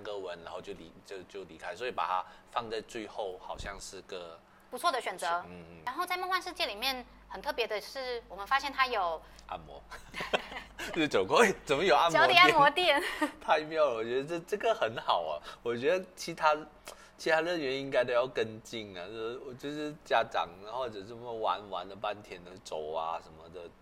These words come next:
Speaker 1: 脚很酸，就可以来按摩一下这样。
Speaker 2: 很不错欸。
Speaker 1: 嗯。
Speaker 2: 结束乐园的这一天之后呢，我们又去按摩了。为什么呢？因为去泰国就是要按摩。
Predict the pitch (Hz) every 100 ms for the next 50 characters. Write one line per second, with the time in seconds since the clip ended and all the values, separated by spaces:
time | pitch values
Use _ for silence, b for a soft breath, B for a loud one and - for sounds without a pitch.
0 | - - 76 85 - - 82 82 87 -
1 | 78 69 - 82 73 71 69 - 76 76
2 | - 90 85 - - 185 175 190 247 226
3 | 180 156 156 110 - 262 277 330 320 277
4 | 214 220 226 220 262 262 262 240 233 262
5 | 233 202 170 190 240 233 240 240 196 175
6 | 175 180 170 220 247 180 170 180 214 226
7 | 214 - 226 - 175 240 247 226 220 208
8 | 175 156 151 156